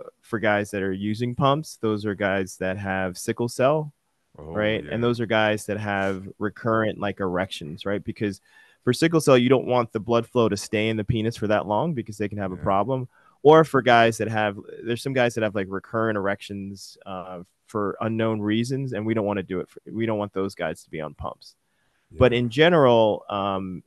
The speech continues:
Speaker 1: it's very, very safe. You know, for guys that are on blood thinners, we tell them, you know, "Don't pump as hard, um, and just kinda be a little more, more careful."
Speaker 2: Mm-hmm.
Speaker 1: But, um, outside of those, uh,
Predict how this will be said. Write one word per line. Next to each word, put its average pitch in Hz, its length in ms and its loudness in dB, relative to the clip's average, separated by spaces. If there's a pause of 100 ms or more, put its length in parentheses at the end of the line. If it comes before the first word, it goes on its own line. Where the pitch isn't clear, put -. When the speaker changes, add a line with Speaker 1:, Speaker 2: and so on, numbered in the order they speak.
Speaker 1:
it's - 140 -18
very, 113 340 4
very 110 300 2
safe. 107 580 -4 (400)
You 127 80 -6
know, 120 100 0
for 117 140 -4
guys 117 360 4
that 113 100 0
are 110 80 2
on 104 140 0
blood 113 360 -2
thinners, 110 520 -2
we 104 80 -4
tell 104 220 -2
them, 98 180 -6
you 90 80 -8
know, 98 160 -4
"Don't 104 260 -6
pump 110 180 -2 (140)
as 92 100 -10
hard, 110 480 2 (480)
um, 95 640 -8
and 107 100 -8
just 107 240 -12
kinda 107 260 -2
be 101 200 -2
a 101 60 0
little 101 180 -4
more, 92 220 -8
more 92 120 -8
careful." 143 680 -2 (320)
Speaker 2:
Mm-hmm. 76 320 -16 (220)
Speaker 1:
But, 107 300 2 (180)
um, 95 480 -4 (140)
outside 123 640 0
of 113 180 -2
those, 107 600 -2 (140)
uh, 87 260 -8